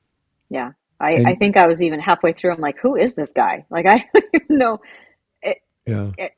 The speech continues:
Speaker 1: I, not like I, not like we really know who Oppenheimer was, but it's like,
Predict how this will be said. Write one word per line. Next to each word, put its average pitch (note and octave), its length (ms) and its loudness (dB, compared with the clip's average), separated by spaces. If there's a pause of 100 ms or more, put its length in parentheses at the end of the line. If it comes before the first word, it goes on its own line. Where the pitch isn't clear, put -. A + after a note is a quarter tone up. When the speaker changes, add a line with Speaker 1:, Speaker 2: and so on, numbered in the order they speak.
Speaker 1:
I, F#3 300 -2
not G3+ 580 -2
like A3 160 0
I, G3 120 2
not G3+ 320 -2
like G3+ 160 -2
we G#3 120 0
really F#3+ 240 0
know F#3+ 160 0
who F#3+ 180 -6
Oppenheimer F3+ 580 -4
was, F3 500 0 (200)
but F#3+ 140 2
it's F3+ 240 -4
like, E3+ 400 -4